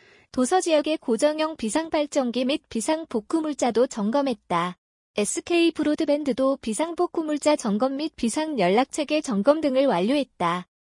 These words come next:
에스케이티와 에스케이 브로드밴드는 자연 재난으로 인한 이재민 발생 시 신속한 대민 지원을 시행한다는 계획이다. 성진수 에스케이티 인프라 서비스 씨티 담당은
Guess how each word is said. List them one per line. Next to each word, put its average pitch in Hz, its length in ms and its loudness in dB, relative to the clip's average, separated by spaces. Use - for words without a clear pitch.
에스케이티와 294 800 0
에스케이 330 560 0
브로드밴드는 285 880 -2
자연 254 340 0
재난으로 302 500 0
인한 247 340 0
이재민 214 520 0
발생 254 380 -2
시 359 160 -2
신속한 339 600 -2
대민 247 300 0
지원을 302 380 0
시행한다는 330 600 -2
계획이다. 214 680 0
성진수 359 560 -2
에스케이티 269 720 0
인프라 311 360 0
서비스 339 460 0
씨티 330 380 -2
담당은 214 600 -2